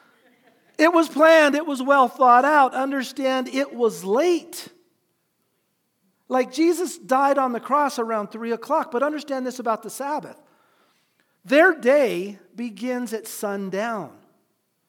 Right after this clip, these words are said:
not at sunrise like us. Like, beginning of our day when the sun rises, we even have daylight savings. We do all this stuff so we can spend our time in the day. Their day in that culture begins at sundown.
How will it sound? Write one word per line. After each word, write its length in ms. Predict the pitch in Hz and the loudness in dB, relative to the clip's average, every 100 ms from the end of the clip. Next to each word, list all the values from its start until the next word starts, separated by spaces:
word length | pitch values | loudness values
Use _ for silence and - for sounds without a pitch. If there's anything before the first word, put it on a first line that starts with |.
| - | -10
not 220 | 175 269 | -6 -6
at 100 | 277 | -8
sunrise 600 | - 247 233 226 226 208 | -6 -6 -2 0 -2 -2
like 200 | 185 156 | -8 -6
us. 300 | 226 202 - | -6 -8 -10
Like, 160 | 139 135 | -20 -20
beginning 380 | 156 214 254 226 | -12 -10 -10 -8
of 60 | |
our 100 | 240 | -6
day 180 | 226 240 | -6 -6
when 160 | 240 208 | -8 -12
the 80 | |
sun 260 | 175 233 226 | -12 -12 -10
rises, 540 | 226 233 233 226 226 - _ _ _ | -6 -6 -6 -8 -14 -18 _ _ _
we 140 | - 226 | -12 -10
even 160 | 226 | -6
have 160 | 214 196 | -6 -4
daylight 400 | 202 226 220 214 | -2 0 -2 -4
savings. 480 | - 220 214 226 185 | -6 -6 -4 -6 -8
We 120 | 190 | -8
do 140 | 214 | -2
all 180 | 226 226 | 2 2
this 200 | 220 214 | 0 -4
stuff 300 | - 214 214 | -4 -4 -4
so 160 | 214 202 | -4 -10
we 120 | 196 | -10
can 180 | 196 185 | -12 -16
spend 360 | - 190 180 | -12 -12 -8
our 100 | 165 | -10
time 320 | 147 180 165 165 | -10 -12 -12 -12
in 80 | |
the 80 | 156 | -12
day. 140 | 170 202 - _ _ | -12 -12 -16 _ _
Their 180 | 220 294 | 0 2
day 380 | 233 202 208 - _ _ _ | 0 -2 -6 -16 _ _ _
in 140 | 196 | -10
that 200 | 196 202 | -8 -8
culture 280 | 202 185 208 | -10 -10 -10
begins 500 | 160 175 147 214 214 | -12 -14 -8 -8 -8
at 120 | 190 | -12
sundown. 840 | - 185 165 175 202 254 226 147 | -12 -10 -8 -6 -6 -4 -6 -8